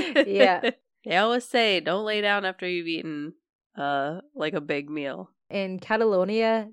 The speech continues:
Speaker 1: the pesanta is a black animal, usually a dog or a cat, that invades houses at night and steps over people's chests,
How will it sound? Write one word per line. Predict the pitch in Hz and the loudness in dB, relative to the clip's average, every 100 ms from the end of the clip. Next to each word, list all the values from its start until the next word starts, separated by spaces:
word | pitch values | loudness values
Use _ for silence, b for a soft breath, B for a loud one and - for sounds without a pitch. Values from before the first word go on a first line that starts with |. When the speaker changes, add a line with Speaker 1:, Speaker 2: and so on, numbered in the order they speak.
| 208 | -4
Speaker 1:
the | 185 | -4
pesanta | - 185 170 175 190 226 233 262 240 | 0 0 2 0 0 0 0 0 -6
is | 196 180 | -6 -4
a | 165 | -2
black | 175 180 190 | 0 0 -2
animal, | - 175 180 196 220 202 | -4 -4 -2 -2 -2 -4
usually | 180 170 185 | -6 -4 -2
a | 175 | -2
dog | 180 170 165 | 0 -2 -4
or | 180 | -6
a | 180 | -4
cat, | 180 170 185 - - | -4 -4 -4 -8 -8
that | 175 | -6
invades | 175 165 180 170 | -4 -2 -2 -2
houses | 180 175 170 170 | -2 -2 -4 -6
at | 196 | -6
night | 175 170 185 | -4 -6 -6
and | - 165 | -10 -10
steps | - 185 190 | -2 -2 -2
over | 175 170 | -4 -4
people's | 175 170 170 160 | -6 -6 -8 -12
chests, | - 170 170 185 - - - | -12 -10 -10 -10 -14 -20 -20